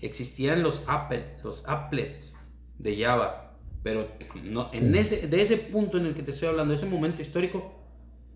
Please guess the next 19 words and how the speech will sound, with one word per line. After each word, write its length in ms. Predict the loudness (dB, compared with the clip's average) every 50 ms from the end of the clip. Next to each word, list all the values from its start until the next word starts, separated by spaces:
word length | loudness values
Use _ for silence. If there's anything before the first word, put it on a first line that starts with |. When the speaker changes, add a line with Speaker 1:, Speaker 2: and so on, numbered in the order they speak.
| -6 -2
Speaker 1:
no 420 | 0 4 4 4 4 6 6 6
era 240 | 6 6 6 4 4
común. 340 | 2 0 2 2 0 -2 -4 -10 -12 -16 -20 -20 -20 -14 -8
De 220 | -4 -2 0 2 2
Speaker 2:
Ok. 40 |
Speaker 1:
los 160 | 4 2 4 2
applets 320 | 2 2 2 -2 -2 0
de 120 | 0 0 2
Java, 240 | 4 4 4 4 4
dos 200 | 4 4 2 2
mil 340 | 2 4 4 4 2 0 -4 -6 -10 -12 -14 -16 -16 -6
cuatro, 400 | -2 0 0 2 2 2 2 2
dos 100 | 4 4
mil 220 | 4 2 2 0
cinco, 300 | 0 -2 -2 0 2 2
dos 100 | 2 4
mil 220 | 4 4 4 4
seis, 600 | 2 0 0 2 4 4 4 4 2 -4 -8 -14 -18 -18 -14 -12 -12 -12 -10 -12 -10 -8 -10 -10 -12 -14 -20 -20 -20 -20 -20 -20 -20 -20 -20 -20 -20 -20 -20 -20 -20 -20 -20 -20 -20 -14 -4
arrancan, 520 | 0 2 4 6 6 4 4 2 -2 -6